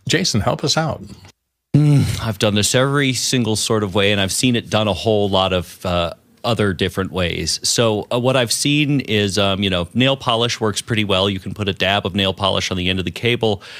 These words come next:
Speaker 2: Um, eh, the most effective way, I, I think, i-, if you're really just about speed,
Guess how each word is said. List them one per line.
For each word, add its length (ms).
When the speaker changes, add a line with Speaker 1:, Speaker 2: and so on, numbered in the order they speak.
Speaker 2:
Um, 340
eh, 160
the 180
most 560
effective 600
way, 480
I, 240
I 100
think, 480
i-, 400
if 220
you're 140
really 320
just 260
about 300
speed, 540